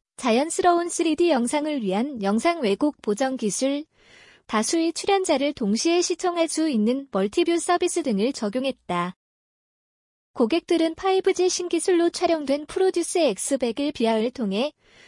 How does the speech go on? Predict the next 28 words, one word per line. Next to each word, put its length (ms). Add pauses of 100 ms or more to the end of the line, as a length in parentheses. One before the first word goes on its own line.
(260)
출연자들이 720
바로 340
눈앞에서 540
춤추는 600
듯 140
생생한 500
느낌을 400
받을 260
수 120
있다. 520 (1040)
원하는 460
출연자를 640
확대해 600 (180)
표정과 560
율동을 480
더욱 320
자세히 400
관찰하는 640
등 220
티비로 420
시청할 520
때와 420 (440)
확연히 460
다른 300
경험을 560
즐길 380
수 140
있다. 520